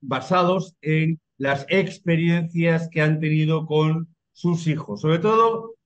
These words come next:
quienes más se comunican son padres de familia que ven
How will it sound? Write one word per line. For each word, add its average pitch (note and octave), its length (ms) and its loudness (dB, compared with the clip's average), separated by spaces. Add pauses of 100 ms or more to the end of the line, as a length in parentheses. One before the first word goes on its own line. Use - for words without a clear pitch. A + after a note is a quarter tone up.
(320)
quienes D3 280 0
más F#3 420 0
se F3+ 440 0 (1040)
comunican E3 760 -2 (320)
son D#3 220 0
padres E3 260 2
de F3 80 -4
familia G#3 640 0 (300)
que D#3+ 560 0
ven F#3+ 300 -2